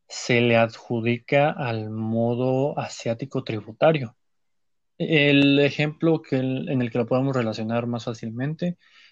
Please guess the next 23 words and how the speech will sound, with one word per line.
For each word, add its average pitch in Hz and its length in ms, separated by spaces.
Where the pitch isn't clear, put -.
son, 123 840
eh, 107 540
los 117 160
aztecas, 110 800
los 110 180
mexicas, 107 800
ese 120 220
tipo 123 300
de 113 120
culturas 127 720
que 120 140
realmente 143 600
daban 120 320
un 110 180
tributo. 113 520
En 117 160
esta 147 340
parte 180 540
era 151 640
pagado 135 440
con 123 200
especie 135 580
todavía. 123 600